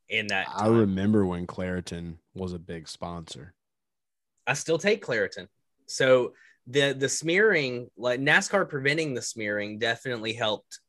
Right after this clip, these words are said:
Speaker 1: uh, persuade me into my allergy medication of choice.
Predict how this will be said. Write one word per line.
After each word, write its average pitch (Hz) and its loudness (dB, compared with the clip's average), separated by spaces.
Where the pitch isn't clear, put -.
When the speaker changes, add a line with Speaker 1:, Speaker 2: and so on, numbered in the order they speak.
Speaker 1:
uh, 101 0
persuade 160 4
me 139 0
into 117 -4
my 113 0
allergy 110 -4
medication 101 -8
of 87 -18
choice. - -12